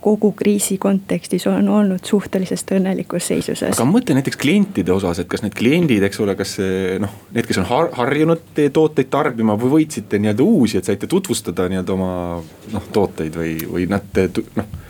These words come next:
Speaker 2: proovid ära, siis võib-olla tahad teist ja <laughs> nii edasi?
Speaker 1: Kindlasti jõudis meieni uuesti sellist, äh, teistsugust tarbijaskonda. Et seda me nägime kas või enda, enda kaupluses, äh, abiks olles tööl.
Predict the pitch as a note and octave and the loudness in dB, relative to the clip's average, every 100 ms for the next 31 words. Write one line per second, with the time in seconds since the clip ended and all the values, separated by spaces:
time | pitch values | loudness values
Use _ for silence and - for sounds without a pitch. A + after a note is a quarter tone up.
0 | - - - A#2 A2+ D#3 F3+ D#3 A#2 A#2 | -20 -16 0 2 4 2 0 -2 -4 -2
1 | A2 G#2+ G#2+ D#3 D#3 - D3 C#3+ C3+ C3 | -2 0 0 0 -2 -2 0 0 2 0
2 | A#2+ - - G#2+ - - - - - B3 | 0 -2 -6 -10 -12 -16 -18 -20 -4 2
3 | D4 C#4+ A3+ - G#3+ G#3 G#3+ G3+ G3+ G3+ | 4 2 0 0 2 4 4 2 2 0
4 | G3+ G3+ - G3 A#3 C4+ B3 G3+ - G#3 | 0 -4 -6 0 2 4 2 0 -2 2
5 | A3+ G#3 G3 A3 G#3+ F#3+ - - F#3 F#3 | 2 2 0 0 0 -2 -6 -6 -4 -2
6 | F#3 F#3 - - G3+ F#3+ F3+ - - - | -2 -4 -6 -2 0 2 0 -4 -20 -20
7 | - - C4 - F#3+ - A#3 A3+ F#3 F3 | -10 0 2 2 -2 0 0 0 0 -6
8 | - F#3 E3+ - F#3 - - - - E3+ | -6 -4 -4 -4 -6 -10 -20 -8 -4 0
9 | G#3+ A3+ G3 G3+ G#3+ G3 F#3 F#3 - F#3+ | 2 4 4 2 2 2 0 -2 0 0
10 | F#3 F#3+ G#3 F#3+ F3+ F#3+ G3 - - - | 2 4 4 2 2 2 2 0 -2 -6
11 | - - - - - - - C#4+ C4 A#3 | -20 -20 -20 -20 -20 -8 2 4 4 2
12 | B3+ C4 A3 G#3 G#3+ G#3+ - G#3+ A3 - | 0 0 -2 0 -2 -2 -2 0 0 0
13 | - A#3 B3+ - - F#3+ G3 - G#3+ G3+ | 2 2 2 0 -4 0 0 0 0 2
14 | F#3 | 0